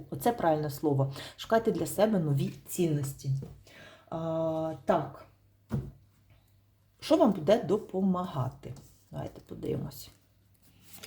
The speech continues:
Допомагати вам буде <laughs> почуття чи признання того, що цей період, він, е, мине. П'ятірка Пентаклі —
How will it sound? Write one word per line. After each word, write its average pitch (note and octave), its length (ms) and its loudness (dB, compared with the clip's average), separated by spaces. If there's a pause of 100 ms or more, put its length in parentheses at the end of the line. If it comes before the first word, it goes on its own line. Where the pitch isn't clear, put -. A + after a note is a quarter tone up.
(840)
Допомагати F3 720 2
вам G#3+ 400 2
буде F#3+ 800 4 (320)
<laughs> E3+ 80 0 (640)
почуття G3 880 0
чи E3+ 180 -4
признання E3 580 -2
того, D#3+ 380 -4
що G3 180 -6
цей F3+ 320 -2
період, E3+ 720 0
він, F#3 420 4
е, D#3 460 -2
мине. D#3+ 480 4 (440)
П'ятірка D4+ 420 2
Пентаклі — A3+ 580 0